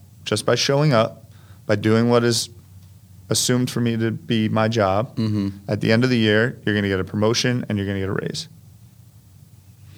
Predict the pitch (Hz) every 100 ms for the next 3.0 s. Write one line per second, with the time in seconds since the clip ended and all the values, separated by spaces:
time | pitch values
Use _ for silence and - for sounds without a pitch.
0 | - - - - - 110 104 123 110 113
1 | 98 - - - - - - - - -
2 | 151 165 120 110 104 104 101 104 101 101